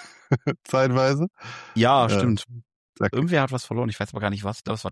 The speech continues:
Speaker 1: ich, ich,
Speaker 2: Trenchcoat,
Speaker 1: ich weiß, ich
Speaker 2: gespielt
Speaker 1: weiß
Speaker 2: haben.
Speaker 1: auch nicht, es war irgend-, ich, was sie gespielt haben, aber auf jeden Fall ist irgendeine Miniatur runtergefallen, leider der Kopf abgebrochen. Und der Fliesenboden da unten im Keller, das ist halt so ein bunt gesprenkelter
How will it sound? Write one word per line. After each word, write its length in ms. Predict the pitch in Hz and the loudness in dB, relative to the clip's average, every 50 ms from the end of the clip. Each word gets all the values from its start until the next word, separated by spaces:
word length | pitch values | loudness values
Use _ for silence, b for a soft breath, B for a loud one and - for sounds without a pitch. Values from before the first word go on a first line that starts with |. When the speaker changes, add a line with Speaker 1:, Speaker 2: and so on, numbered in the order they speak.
| - - | -6 -4
Speaker 1:
ich, 140 | 110 113 - - | -4 -4 -4 -6
ich, 120 | - - | -6 -4
Speaker 2:
Trenchcoat, 0 | |
Speaker 1:
ich 220 | - - 120 110 - | -2 -2 -2 0 0
weiß, 220 | 135 139 - - | 0 0 -2 -4
ich 140 | 110 110 104 | -6 -2 -2
Speaker 2:
gespielt 20 | |
Speaker 1:
weiß 160 | 135 123 - | -2 0 0
Speaker 2:
haben. 0 | |
Speaker 1:
auch 120 | - 123 113 | -2 -2 0
nicht, 120 | 117 104 | 0 -2
es 100 | 95 - - | 0 0 0
war 100 | 113 120 | 0 0
irgend-, 200 | 120 120 117 107 | 0 0 -2 -2
ich, 300 | 104 - - - - - _ _ | -6 -8 -10 -14 -18 -20 _ _
was 180 | - 107 - | -6 -6 -4
sie 120 | - 143 139 | -4 -4 -4
gespielt 460 | 139 127 - - - 147 143 - - | -4 -6 -6 -4 -4 -2 -2 -2 0
haben, 260 | 143 139 135 131 127 | 0 0 0 0 0
aber 160 | 120 117 120 | 0 0 0
auf 80 | 117 - | 2 2
jeden 120 | 131 131 - | 2 0 0
Fall 120 | - 131 | 0 -2
ist 60 | 113 | -2
irgendeine 260 | 113 127 123 117 117 | -2 -2 0 2 2
Miniatur 360 | 113 113 113 110 101 - 131 120 | 2 2 2 0 0 0 0 0
runtergefallen, 600 | 110 107 95 113 104 90 - 113 107 104 104 101 | 0 0 0 0 -2 0 0 0 2 2 2 2
leider 220 | 104 104 107 104 | 2 2 2 2
der 100 | 101 98 | 0 0
Kopf 260 | - - 131 - - | -2 -4 -6 -4 -4
abgebrochen. 580 | - - - - 98 85 85 95 95 - - - - B B B B B B B | -6 -8 -6 -6 -6 -4 -4 -4 -4 -6 -10 -14 -14 B B B B B B B
Und 120 | - 120 123 | 0 2 2
der 80 | 110 | 0
Fliesenboden 640 | - - 123 127 123 123 127 107 95 110 117 117 113 | 2 0 0 0 2 2 0 2 4 4 4 4 4
da 60 | 113 107 | 2 2
unten 200 | 110 113 113 113 | 2 0 0 0
im 140 | 110 107 | -2 -2
Keller, 260 | - - 117 120 120 107 | -2 0 0 2 2 0
das 140 | 104 101 - | 0 -4 -4
ist 160 | - - - | -4 -4 -2
halt 160 | - 127 113 - | -2 -2 -2 0
so 80 | 117 | 0
ein 100 | 110 104 | 0 2
bunt 240 | 95 123 143 165 - | 2 0 -2 -2 -4
gesprenkelter 920 | - 113 - - - 117 120 127 127 - 131 110 - 127 117 110 113 110 | -6 -8 -8 -6 -4 -2 -2 0 0 -2 -4 -2 0 0 2 2 0 0